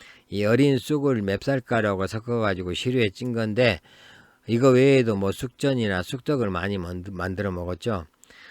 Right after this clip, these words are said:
이 쑥은 좀 성질이 따뜻하면서 몸의 저항력을 좀 높여주고,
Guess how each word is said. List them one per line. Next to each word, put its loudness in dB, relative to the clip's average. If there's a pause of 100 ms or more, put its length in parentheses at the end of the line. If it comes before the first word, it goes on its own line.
(300)
이 0
쑥은 2
좀 0
성질이 -2
따뜻하면서 -2
몸의 -2
저항력을 0
좀 -8
높여주고, -6